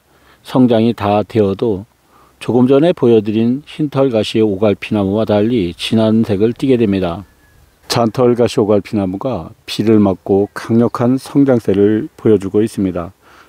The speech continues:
지금 많이 자란 것은 일 미터 이십에서 일 미터 삼십 가량 자란 것도 있습니다.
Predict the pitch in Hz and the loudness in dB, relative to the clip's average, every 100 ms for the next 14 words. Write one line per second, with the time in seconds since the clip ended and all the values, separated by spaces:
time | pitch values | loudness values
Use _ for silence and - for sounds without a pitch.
0 | _ - 135 147 92 123 139 139 120 104 | _ 0 2 2 2 2 4 4 2 0
1 | 98 - 117 - 107 107 101 92 - 104 | -2 -4 -6 -6 -2 0 -2 -4 -4 -2
2 | 104 - 113 107 104 107 98 - 123 123 | -2 -6 -6 -6 -2 0 0 0 0 2
3 | 113 127 - 143 - 151 - - 110 110 | 2 2 0 -4 -4 -6 -4 0 2 2
4 | 117 - _ _ - 107 104 90 - 117 | 0 -6 _ _ -4 -2 0 -2 -4 -4
5 | - 98 85 82 | -2 -4 -4 -6